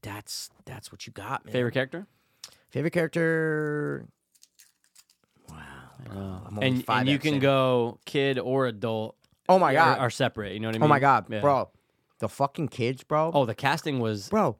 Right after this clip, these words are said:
Speaker 2: impeccable, dude.
Speaker 1: Dude, they're the cutest fucking kids. The girls are the cutest little
Speaker 2: And
Speaker 1: girls.
Speaker 2: dude, they correlate to their adult.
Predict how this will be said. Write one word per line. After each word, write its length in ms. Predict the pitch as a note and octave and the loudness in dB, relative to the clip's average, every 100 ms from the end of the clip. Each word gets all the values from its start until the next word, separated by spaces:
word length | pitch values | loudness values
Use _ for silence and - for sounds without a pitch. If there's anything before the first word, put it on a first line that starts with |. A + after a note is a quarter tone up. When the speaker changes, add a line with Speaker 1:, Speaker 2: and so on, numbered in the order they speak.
| _ _ | _ _
Speaker 2:
impeccable, 640 | C#3+ A#2 - C3+ A#2 G#2+ | -6 -6 -6 -6 -6 -8
dude. 280 | G#2 C#3+ C3 | -2 0 2
Speaker 1:
Dude, 260 | B3+ E3+ A2 | 4 2 2
they're 200 | D#3+ A#3 | 2 4
the 100 | A#3+ | 2
cutest 480 | D#3+ - F3 G#3 A3+ | -2 -4 -2 -2 -2
fucking 340 | G3 G3 G3+ F#3+ | -2 -2 -2 0
kids. 260 | F#3+ C3+ | 0 0
The 60 | A2+ | -2
girls 440 | G#2 C3+ F#3 A3+ - | 2 4 4 2 0
are 60 | C3+ | 0
the 100 | B2 | -2
cutest 500 | - - F#3+ F#3+ - | -8 -6 -4 -2 0
little 160 | F3+ D3+ | 0 2
Speaker 2:
And 100 | C#3+ | 4
Speaker 1:
girls. 140 | E3 | 4
Speaker 2:
dude, 260 | G#3 D#3 - | 4 2 -2
they 240 | B2 A#2 C3+ | -6 -2 -2
correlate 640 | - D3+ G3 E3+ D3 - | 0 0 2 2 0 -2
to 320 | - C#3+ C#3 B2+ | -4 0 0 0
their 240 | B2+ C3 | 0 0
adult. 380 | B2 E3+ A3 | 2 2 0